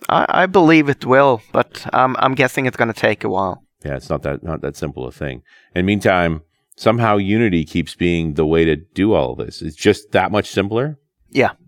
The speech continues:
Speaker 1: it definitely is.
Speaker 2: Well, what do folks need to know to get started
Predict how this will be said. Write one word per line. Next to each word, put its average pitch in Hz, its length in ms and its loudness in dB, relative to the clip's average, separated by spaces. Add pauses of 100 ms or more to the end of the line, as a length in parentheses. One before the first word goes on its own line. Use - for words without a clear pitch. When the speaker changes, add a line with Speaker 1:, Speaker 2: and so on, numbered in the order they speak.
(280)
Speaker 1:
it 120 80 -4
definitely 104 440 -2
is. 92 140 -6
Speaker 2:
Well, 120 120 -8
what 123 120 4
do - 60 4
folks 135 320 0
need 117 160 0
to 104 60 0
know 101 160 4
to 87 80 0
get 85 120 2
started 87 420 0